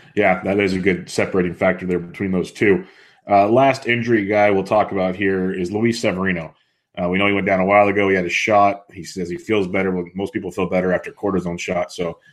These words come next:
let's see how you throw after a little while. Uh, when it comes to N F B C, he's still only going around pick forty-one. He's dropped behind Carrasco, Buehler, Syndergaard in that starting pitcher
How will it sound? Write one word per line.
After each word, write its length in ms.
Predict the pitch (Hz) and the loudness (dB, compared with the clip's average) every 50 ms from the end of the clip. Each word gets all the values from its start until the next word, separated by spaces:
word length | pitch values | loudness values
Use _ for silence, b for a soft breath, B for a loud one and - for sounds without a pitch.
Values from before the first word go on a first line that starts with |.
| b b b b _ - | b b b b _ -14
let's 140 | 123 - | -12 -2
see 100 | - 120 | 0 0
how 100 | 104 107 | 2 2
you 140 | 101 95 90 | 2 0 0
throw 240 | 92 110 123 120 107 | 0 0 2 4 4
after 200 | 95 90 - 98 | 4 4 2 0
a 40 | 92 | 0
little 140 | 92 90 90 | 0 2 2
while. 380 | 90 90 90 92 90 92 b b b b b b b | 2 2 2 2 0 0 b b b b b b b
Uh, 140 | 104 98 98 | 0 2 2
when 140 | 98 98 101 | 2 0 0
it 40 | - | 0
comes 140 | 131 123 | 0 0
to 100 | 117 117 | 2 0
N 120 | 110 117 120 | 0 0 0
F 120 | 120 120 | -2 -2
B 300 | - 110 107 101 98 78 | -4 -4 -2 -2 -4 -6
C, 400 | - - - 139 147 151 139 117 | -8 -6 -2 2 4 4 4 4
he's 160 | 107 104 98 | 2 0 -4
still 220 | - - 156 165 175 | -4 -2 0 0 0
only 180 | 156 127 110 | 2 0 0
going 220 | 101 104 113 131 127 | 0 0 0 2 2
around 180 | 107 95 92 | 2 0 0
pick 140 | 92 104 90 | -2 -6 -8
forty-one. 520 | - - 113 110 98 90 95 104 107 107 101 | -4 -2 -2 0 0 0 2 2 2 2 0
He's 140 | 92 90 | -2 -4
dropped 320 | - - 117 107 107 - - | -4 0 2 2 2 2 0
behind 500 | 98 92 98 107 107 107 104 101 92 - | -2 0 2 2 2 2 0 -2 -4 -4
Carrasco, 720 | - 101 101 101 101 98 - - 101 98 98 95 92 b b b b b _ | 0 2 2 2 2 0 0 0 0 2 2 0 -2 b b b b b _
Buehler, 280 | 107 110 107 107 101 95 | -2 2 2 2 2 0
Syndergaard 600 | 90 - - 110 104 101 98 92 95 92 92 90 | -2 -2 -4 -4 -4 -2 0 2 4 4 4 2
in 100 | 90 90 | 0 0
that 260 | 90 90 87 - - | -2 -2 -4 -6 -12
starting 340 | - - 110 101 92 92 87 | -8 -4 -4 -2 -2 -4 -6
pitcher 540 | - 104 101 - - 95 92 90 90 - | -4 -6 -6 -4 -4 -4 -4 -4 -4 -6